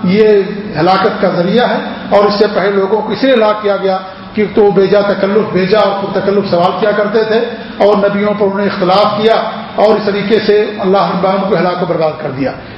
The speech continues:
لہذا دین میں اختلاف کرنا یہ ہلاکت و بربادی کا سبب ہے۔ دین میں اجتماعیت کے ساتھ رہنا،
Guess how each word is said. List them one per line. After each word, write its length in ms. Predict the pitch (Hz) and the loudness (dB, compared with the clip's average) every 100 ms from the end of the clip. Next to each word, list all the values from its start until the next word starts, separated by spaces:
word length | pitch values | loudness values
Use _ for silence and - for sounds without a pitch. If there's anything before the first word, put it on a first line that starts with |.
| - | -2
لہذا 300 | 190 196 220 - | 2 4 2 2
دین 180 | 214 214 | 0 0
میں 100 | 208 | 0
اختلاف 400 | 196 - 185 196 190 - | -2 0 0 0 -2 -2
کرنا 280 | 170 196 220 - - - - | 0 0 0 -2 -8 -8 0
یہ 220 | 214 180 | 2 2
ہلاکت 440 | 190 190 185 196 | 2 0 -2 -2
و 100 | 214 | -2
بربادی 520 | 196 185 180 175 190 196 | 0 0 0 0 -2 -4
کا 140 | 196 175 - | -2 -2 0
سبب 240 | 185 185 147 | 2 2 0
ہے۔ 120 | 143 147 - - - - 160 | -4 -6 -10 -14 -14 -4 0
دین 220 | 220 220 208 | 2 2 0
میں 80 | 220 | -2
اجتماعیت 720 | 202 - 180 196 202 240 240 | -2 -2 0 0 0 0 -2
کے 80 | 202 | -2
ساتھ 240 | 196 190 190 | -2 -2 -2
رہنا، 280 | 165 190 | -2 -2